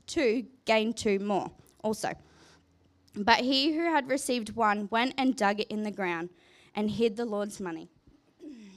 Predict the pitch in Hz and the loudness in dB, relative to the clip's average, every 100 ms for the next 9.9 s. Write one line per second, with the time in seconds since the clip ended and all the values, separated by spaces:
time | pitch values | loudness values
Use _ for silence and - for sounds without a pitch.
0 | - _ - - - 240 254 262 311 294 | -20 _ -20 -20 0 6 6 6 2 4
1 | 269 254 262 - 233 220 220 208 220 226 | 6 6 4 2 0 4 4 4 6 6
2 | 254 262 247 214 - 226 254 277 277 302 | 6 4 0 -2 2 6 6 6 4 2
3 | - - _ 226 226 254 254 - 220 208 | -2 -14 _ 6 8 6 4 4 4 4
4 | 220 - - 214 196 202 - - - 226 | 2 -4 -4 0 0 -2 -10 -6 -4 -2
5 | - 233 247 247 262 - 208 202 - 196 | 2 4 4 2 -4 -2 -2 -2 -4 -2
6 | 196 160 175 - _ _ _ - - - | 0 0 -2 -10 _ _ _ -20 -20 2
7 | 254 262 277 285 320 339 320 302 247 302 | 6 6 6 6 6 4 4 4 4 2
8 | 302 269 - 233 240 - 247 226 - - | 2 0 4 4 4 2 0 0 -2 0
9 | 220 254 240 226 220 - 226 226 208 | 2 2 -2 -2 -2 -2 -4 2 2